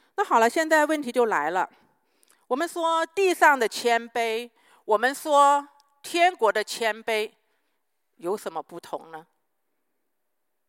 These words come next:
如果我们仅仅是看到地上的谦卑，我们一定要小心。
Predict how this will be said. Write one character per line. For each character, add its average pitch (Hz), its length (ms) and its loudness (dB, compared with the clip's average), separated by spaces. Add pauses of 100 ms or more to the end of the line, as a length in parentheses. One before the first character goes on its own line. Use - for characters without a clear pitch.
(640)
如 403 180 6
果 392 160 8
我 262 160 8
们 285 160 -2
仅 269 320 -2 (100)
仅 214 320 -6
是 220 400 -6 (120)
看 302 420 -4
到 214 300 4 (180)
地 320 260 0
上 208 300 -2
的 160 80 -6
谦 196 380 -6
卑， 185 200 -4 (280)
我 180 120 -2
们 196 160 -8
一 247 140 -6
定 277 80 -6
要 247 140 2
小 165 240 -4
心。 170 320 -12